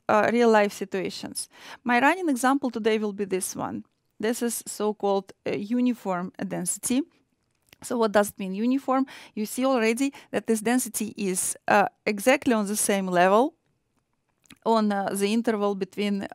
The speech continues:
uh, between A and B. Um, uh, so what does it mean? It means that we take probability mass, and the entire probability mass will be sitting between A and B, and all values between A and, A and B will be equally likely.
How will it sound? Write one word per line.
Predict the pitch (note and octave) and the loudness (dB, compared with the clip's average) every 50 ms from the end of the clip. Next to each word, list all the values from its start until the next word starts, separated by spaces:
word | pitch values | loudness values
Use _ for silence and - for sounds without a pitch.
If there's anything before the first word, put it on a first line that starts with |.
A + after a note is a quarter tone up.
| - | -4
uh, | - - - - - | 0 0 0 0 0
between | G3 G#3 G3 - G#3 G3+ G3 F#3+ - - - | -4 -6 -6 -6 -6 -6 -6 -6 -8 -6 -2
A | G3+ G3 F#3+ F#3 F#3 F#3 - _ - | 0 0 0 0 -2 -4 -8 _ -8
and | - G3+ G#3 G3+ | -4 -4 -2 -2
B. | F#3+ G#3 F#3 E3+ E3+ F3+ _ _ - - - - - - - - - - G3 | -2 -2 -4 -4 -6 -10 _ _ -20 -20 -20 -20 -20 -20 -20 -14 -4 2 4
Um, | G#3 G3+ G3 F#3+ F#3 F#3 F#3 F3+ - - - | 4 4 4 2 0 -4 -6 -8 -10 -12 -14
uh, | - - - - - | -12 -12 -10 -10 -8
so | G#3 - - G#3+ G3+ G3+ G3+ F#3+ - - | -8 -6 -2 0 2 2 2 0 -2 -2
what | F3+ G#3+ G#3+ G3 | -2 -2 -2 0
does | F#3+ F#3 F#3 | 0 -2 -2
it | F3+ - - | -4 -4 -2
mean? | G#3+ A#3 B3+ D4 E4 - - - - - | 2 2 2 2 2 -2 -8 -20 -16 -12
It | - G#3 - | -10 -4 -2
means | A#3 A#3+ A3+ - - | 0 0 0 0 0
that | G3+ - | -2 -2
we | G3 G3 | -2 -2
take | - - C4+ D4+ C#4 - | 2 2 2 2 0 -2
probability | - G#3+ G3+ F#3+ A3+ B3+ C4+ C4 - - B3+ | -2 -2 -2 0 0 0 -2 -2 -2 0 0
mass, | B3+ C4 C#4 C4+ - | 2 2 2 0 0
and | A3+ G#3+ | -2 -2
the | G3 G3+ | -2 -4
entire | G3 F#3 - A#3 B3+ C4+ | -4 0 2 4 4 4
probability | B3+ A#3+ A3 G#3 F#3+ G#3+ A3 A3 G#3 - G3+ | 2 0 -4 -4 -2 -2 -2 -2 -4 -4 -4
mass | G3 F#3+ F3 F3+ - | -4 -2 -4 -4 -6
will | F#3+ F#3+ G3 F#3 | -6 -6 -6 -6
be | F3+ F#3+ | -6 -8
sitting | - - B3 A3+ - G#3 F#3+ F#3 - _ _ _ - | -6 -4 -4 -2 -2 -4 -6 -6 -8 _ _ _ -10
between | F#3+ G#3+ G3+ G#3 A#3+ A3+ G3+ - - | -8 -6 -2 2 2 2 2 0 -2
A | - G#3 F#3+ F3 | 0 0 0 0
and | F3 F3+ F3+ | -2 -2 0
B, | A3 B3 D4 F4+ - - - - - - - - - _ - | 2 2 2 2 0 -10 -20 -20 -20 -20 -20 -20 -16 _ 0
and | A3 G#3+ G#3+ G#3+ - - - | 2 4 4 2 0 -2 2
all | - C4+ D#4+ D#4 D4 | 4 4 6 6 6
values | C#4+ C#4 C#4 C#4 C#4 B3+ | 8 8 8 6 4 2
between | A3+ A#3 - - A3+ A3+ A3+ A3 A3 - | -2 -4 -6 -4 -2 0 0 -2 -2 -2
A | - G#3+ G#3 | -2 0 0
and, | G#3 G3+ - - - | 0 -2 -2 -4 -4
A | G#3 G3+ G3 | -2 -2 -2
and | G3 F#3 | -2 -2
B | F#3+ G3 F#3 | -2 -2 -2
will | F3+ F3+ F3 | -2 -4 -4
be | E3 F3 E3 | -4 -4 -6
equally | E3 E3+ - - F3 F3+ | -6 -6 -6 -6 -4 -4
likely. | E3 B2 E2+ - - - - - | -2 -4 -4 -6 -8 -12 -16 -16